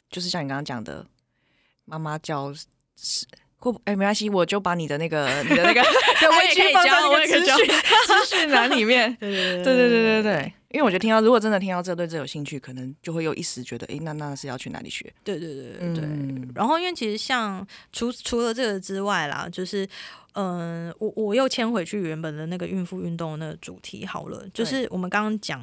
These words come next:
Speaker 2: 的事情是前半段是希望是，
Speaker 1: 对。
Speaker 2: 呃，我可以把自己的身体变得更健康嘛，然后，嗯，之后可以去应付我育儿的日常生活工作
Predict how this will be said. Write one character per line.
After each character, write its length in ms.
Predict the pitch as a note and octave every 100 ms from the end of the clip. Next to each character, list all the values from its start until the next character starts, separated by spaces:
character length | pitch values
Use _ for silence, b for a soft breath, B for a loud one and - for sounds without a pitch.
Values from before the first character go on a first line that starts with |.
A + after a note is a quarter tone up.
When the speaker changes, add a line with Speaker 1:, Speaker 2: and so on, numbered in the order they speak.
| C#3
Speaker 2:
的 100 | D#3
事 160 | E3+ G#3
情 240 | F3+ E3+
是 240 | E3+ G#3 G3+
前 320 | - F3+ E3+
半 200 | F#3+ G#3+ G3+
段 200 | G3+ F#3
是 120 | F#3+
希 180 | - F3+
望 240 | F3 E3
是， 300 | - F3 D#3+
Speaker 1:
对。 60 | -
Speaker 2:
呃， 120 | E3
我 140 | D#3+
可 220 | D#3 E3+ E3+
以 340 | F3 E3 D#3+ _
把 160 | D#3+
自 140 | D#3 G3+
己 60 |
的 60 | E3+
身 120 | F3
体 80 | D#3
变 180 | E3+ E3
得 20 |
更 140 | E3+
健 180 | E3 D#3+
康 200 | D3 -
嘛， 180 | - - b b b
然 200 | E3+ E3+
后， 400 | E3+ G3+ F#3 F3 B B B _
嗯， 640 | F3+ E3 D#3+ D#3+ D#3+ E3 E3 _ _ _ _
之 180 | G#3 G#3
后 180 | A3
可 160 | F#3 F#3
以 300 | E3 D#3 D#3
去 140 | - G#3
应 200 | A3 F#3+
付 180 | E3+ F#3
我 140 | D#3
育 180 | D#3 F#3+
儿 200 | D3+ D3
的 280 | D#3 D3+ D3+
日 120 | F#3+
常 180 | F3 D3+
生 180 | D#3 E3
活 100 | D#3
工 260 | - D3+ D#3+
作 220 | - -